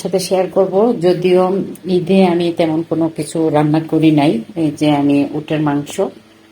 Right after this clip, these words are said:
উটের মাংসটা ভিজিয়েছি,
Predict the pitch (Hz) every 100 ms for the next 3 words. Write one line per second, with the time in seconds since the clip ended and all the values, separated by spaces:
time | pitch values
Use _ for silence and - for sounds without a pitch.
0 | _ _ _ _ _ _ _ 175 175 170
1 | 165 160 - 165 165 160 165 156 160 160
2 | 156 151 151 - -